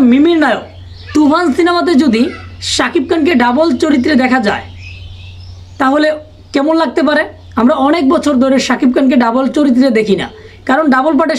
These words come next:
শাকিব খানের অভিনয় দুর্দান্ত হয় এবং তুফান সিনেমাতে যদি ডাবল পার্টে দেখা যায় শাকিব খানকে, তাহলে যারা বলছিলেন নকল, তাদেরকে বলতে চাই ভাই, কেজিএফ এবং অ্যানিমেলে কখনো ডাবল পার্টে ছিলেন না নায়করা, তারা ডাবল পার্টে অভিনয় করেন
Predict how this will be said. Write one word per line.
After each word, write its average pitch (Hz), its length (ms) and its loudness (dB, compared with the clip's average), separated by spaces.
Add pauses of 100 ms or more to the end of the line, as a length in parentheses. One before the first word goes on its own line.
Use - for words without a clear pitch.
শাকিব 254 240 2
খানের 302 280 2
অভিনয় 254 300 0
দুর্দান্ত 262 340 2 (100)
হয় 349 160 0 (380)
এবং 302 120 2 (160)
তুফান 294 320 2 (160)
সিনেমাতে 320 360 0 (100)
যদি 247 140 2 (120)
ডাবল 247 260 0
পার্টে 277 280 0
দেখা 233 200 0
যায় 214 200 0
শাকিব 254 280 2
খানকে, 220 240 2 (500)
তাহলে 330 280 2
যারা 294 160 0 (100)
বলছিলেন 302 340 2 (100)
নকল, 311 280 0 (300)
তাদেরকে 277 380 2
বলতে 294 280 2
চাই 220 200 2
ভাই, 135 100 -4 (600)
কেজিএফ 302 460 2 (140)
এবং 233 200 2
অ্যানিমেলে 311 420 2 (100)
কখনো 277 300 0
ডাবল 247 240 0
পার্টে 294 180 2 (100)
ছিলেন 311 300 2
না 247 80 0 (640)
নায়করা, 226 400 0 (340)
তারা 269 180 2 (680)
ডাবল 285 260 2
পার্টে 320 200 2 (160)
অভিনয় 302 340 2
করেন 214 180 2